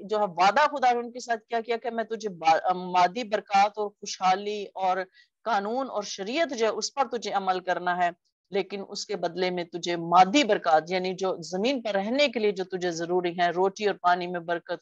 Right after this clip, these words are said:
खुशहाली, बीमारी से निजात, उम्र की दराजी,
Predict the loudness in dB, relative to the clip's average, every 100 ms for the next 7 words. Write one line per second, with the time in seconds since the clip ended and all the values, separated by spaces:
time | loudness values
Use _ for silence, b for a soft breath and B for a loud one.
0 | -8 -10 4 6 6 2 -6 -4 2 2
1 | 2 -2 B B B B -6 -4 2 4
2 | 4 2 -6 -4 -4 -4 -2 0 0 -2
3 | -10